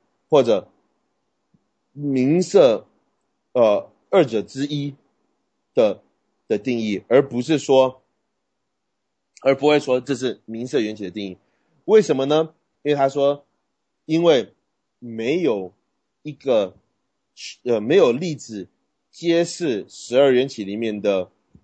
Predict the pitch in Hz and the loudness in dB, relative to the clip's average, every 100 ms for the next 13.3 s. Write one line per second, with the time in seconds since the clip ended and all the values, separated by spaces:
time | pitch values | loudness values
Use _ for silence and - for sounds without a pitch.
0 | - 113 113 113 139 123 95 - 123 120 | -16 -10 -6 -6 -6 -8 -8 0 2 4
1 | 113 95 90 90 92 92 98 95 87 _ | 2 0 -8 -6 -8 -10 -8 -8 -10 _
2 | _ _ _ _ _ _ _ _ _ _ | _ _ _ _ _ _ _ _ _ _
3 | _ _ _ _ _ _ _ - 208 214 | _ _ _ _ _ _ _ 2 4 4
4 | 160 160 175 180 - _ - 165 127 123 | 2 2 2 0 -6 _ -2 -2 0 -2
5 | 135 147 151 - _ - 110 120 123 190 | 0 0 0 -4 _ -10 -4 2 4 6
6 | 139 101 - 160 147 - 120 95 _ _ | 4 2 -6 -12 -12 -4 -2 -2 _ _
7 | _ _ _ - 143 113 - _ 117 170 | _ _ _ -6 -6 -6 -16 _ -2 2
8 | 147 143 139 160 147 - 101 87 - 160 | 2 2 -2 -2 -6 -8 -10 -10 -8 -8
9 | 127 - 123 127 120 123 104 95 113 113 | -6 0 2 4 0 -4 -10 -8 -6 -6
10 | 107 101 95 - _ _ 107 110 117 143 | -2 -2 -2 -6 _ _ -12 -8 -6 -6
11 | 107 90 135 107 113 110 82 92 90 87 | -8 -8 -2 -2 2 0 0 -6 -6 -10
12 | - _ _ _ _ _ - 202 170 147 | -14 _ _ _ _ _ 2 4 4 0
13 | 151 156 | 0 -2